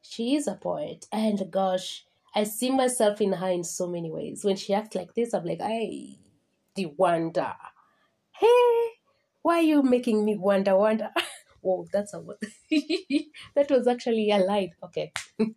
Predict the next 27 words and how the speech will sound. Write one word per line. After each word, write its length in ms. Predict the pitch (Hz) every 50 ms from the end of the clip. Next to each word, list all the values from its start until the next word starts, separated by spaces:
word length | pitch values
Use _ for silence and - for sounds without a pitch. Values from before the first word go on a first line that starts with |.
| _ _ _ _ _ _ _ _ _ - - - _ _
Okay. 260 | - - _ - - - _ _ _ _ _ _ _ - -
Let's 260 | - 190 185 - -
be 100 | - -
serious. 760 | - - - - 202 196 190 196 202 - 285 294 - - - - - - - - - - - _
So 440 | - - - 269 254 240 233 226 220 220
I 180 | 233 240 269 277
A 140 | 285 269 254
P 320 | 254 - - 254 240 240 240
will 220 | 220 208 202 196
be 260 | 180 170 196 185 - -
out 260 | 208 208 208 208 208 -
every 320 | - 185 185 170 160 180 175
Monday. 680 | 170 165 165 160 165 165 185 214 262 349 403 415 - _ _ _ _ _ _ _ _ _ _ _
So 220 | - - - 220 214
remember 440 | 208 196 190 196 196 196 208 208 208
to 100 | - 214
come 320 | 208 - 190 180 170 170
back 360 | 165 170 165 165 170 - - - _ _ _ _ _ _ _ _ _ _ _ -
and 160 | - 175 170
listen. 760 | 160 165 165 170 - - - 196 190 196 196 202 214 220 220 _ _ _ _ _ _ -
And 140 | 196 190 185
also 260 | 190 196 196 - 202
remember 360 | 185 180 175 175 175 180 185
to 120 | 185 - 170
share 340 | - - 190 185 185 180
with 200 | 175 175 170 170
your, 340 | - 170 160 156 151 156 156